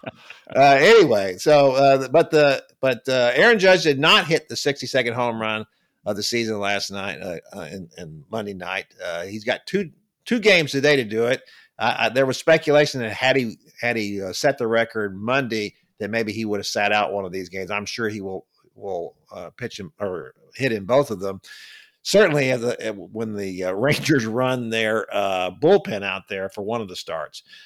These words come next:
So, uh, I, I would say that he is going to do it. Uh, I, I kinda have confidence in him to be able to do that against the Rangers, although they have not given up a home run to him this year. And, and actually, the only guy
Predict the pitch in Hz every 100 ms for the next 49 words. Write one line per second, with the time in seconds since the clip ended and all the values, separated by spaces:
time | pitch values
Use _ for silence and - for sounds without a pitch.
0 | _ - 127 117 110 104 85 98 95 92
1 | 92 - - 180 - 156 240 226 - 202
2 | 202 180 165 147 117 156 135 156 185 180
3 | 160 165 170 160 139 160 185 - - -
4 | 120 107 135 - 156 - 160 147 139 -
5 | 135 139 139 135 - 135 131 120 120 127
6 | 120 104 123 123 127 131 107 104 127 -
7 | 113 117 127 120 127 123 - _ _ _
8 | 104 123 123 117 127 131 120 123 170 -
9 | 120 117 104 110 113 110 107 107 107 104
10 | 98 98 92 98 101 104 117 _ - 110
11 | 107 101 104 107 131 156 117 107 98 90
12 | 127 151 151 131 131 131 123